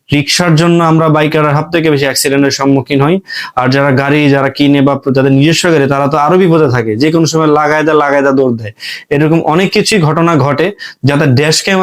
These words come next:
আছে তারা হয়তো বা এই ভিডিওগুলো ক্যাপচার করতে পারে, বিভিন্ন Facebook গ্রুপে তারা পোস্ট করে, কিন্তু সবগুলোতে এগুলো নিউজে আসে না, এগুলোতে নিউজ আর প্রেজেন্ট করে না, এগুলো ফে-, বিভিন্ন Facebook পেজে কিন্তু এসব ভিডিওগুলো দেখা যায়। তো এগুলা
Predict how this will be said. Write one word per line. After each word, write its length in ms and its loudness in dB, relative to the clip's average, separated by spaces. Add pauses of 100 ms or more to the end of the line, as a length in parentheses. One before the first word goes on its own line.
আছে 140 0
তারা 240 -2 (140)
হয়তো 240 0
বা 120 0
এই 120 0 (160)
ভিডিওগুলো 360 2 (100)
ক্যাপচার 340 -4
করতে 260 -4
পারে, 140 2 (100)
বিভিন্ন 300 2
Facebook 320 0
গ্রুপে 260 0
তারা 120 -2 (100)
পোস্ট 300 0
করে, 160 0
কিন্তু 260 -2
সবগুলোতে 420 0
এগুলো 180 2 (160)
নিউজে 320 2
আসে 160 -4
না, 120 -2 (400)
এগুলোতে 380 2
নিউজ 240 2
আর 140 0
প্রেজেন্ট 280 2
করে 220 0
না, 120 0 (440)
এগুলো 280 2
ফে-, 260 2
বিভিন্ন 220 2 (120)
Facebook 280 2 (100)
পেজে 320 2
কিন্তু 200 2
এসব 220 -2
ভিডিওগুলো 320 2 (100)
দেখা 160 -2 (100)
যায়। 120 -4 (480)
তো 80 -2 (100)
এগুলা 260 2